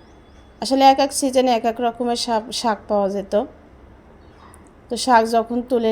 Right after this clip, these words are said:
নিয়ে আসতাম, সবাই মজা করে যখন শাক তুলতাম, সত্যি সেই দিনের কথাগুলো মনে পড়ে কষ্ট লাগে যে আসলে সেই দিন যদি আবার ফিরে পেতাম।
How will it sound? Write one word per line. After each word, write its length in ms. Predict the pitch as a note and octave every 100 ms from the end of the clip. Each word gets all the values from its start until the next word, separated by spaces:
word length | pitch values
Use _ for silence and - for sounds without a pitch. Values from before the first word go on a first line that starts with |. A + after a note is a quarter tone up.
| A3+
নিয়ে 140 | A3 G#3
আসতাম, 280 | G#3 A3+ A3 G#3+ - -
সবাই 240 | A#3+ C4 C4+
মজা 200 | A#3+ A#3 A#3
করে 140 | A#3 A3
যখন 220 | A3 A3+ B3 -
শাক 200 | A3+ G#3 -
তুলতাম, 260 | G#3 G#3 G#3
সত্যি 320 | - A#3+ - B3 G#3+
সেই 180 | A3 A3 A3
দিনের 280 | A#3 G#3+ G3+
কথাগুলো 460 | G3+ G#3 G#3+ G#3 A3 A3
মনে 160 | G3+ G3+ F#3+
পড়ে 200 | G3+ G3 A#3+ - - - - - - - - - - - - - -
কষ্ট 200 | G#3+ G#3 G#3 F#3+
লাগে 200 | F#3+ G3
যে 60 | G3+ G3
আসলে 220 | G#3+ G3+ G3+
সেই 160 | G#3+ G3+
দিন 100 | G#3 G#3
যদি 180 | G3 G3+ F#3+
আবার 180 | F#3 G3 G3
ফিরে 220 | A3 G3+ F#3+
পেতাম। 280 | F#3+ G3+